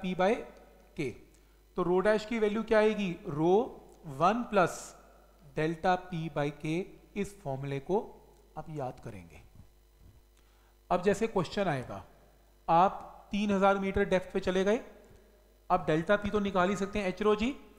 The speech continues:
bulk modulus question में given होगा, actual density water की given होगी surface पे,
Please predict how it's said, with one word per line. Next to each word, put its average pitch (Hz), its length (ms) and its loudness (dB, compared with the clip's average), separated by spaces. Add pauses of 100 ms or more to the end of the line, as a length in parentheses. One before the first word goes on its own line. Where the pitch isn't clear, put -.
(420)
bulk 165 400 0
modulus 196 380 2
question 196 320 -4
में 202 100 -4
given 180 220 0
होगा, 208 220 4 (680)
actual 196 400 0
density 196 320 -2
water 175 280 4
की 202 120 0
given 190 240 4
होगी 202 180 0
surface 196 380 0
पे, 254 180 6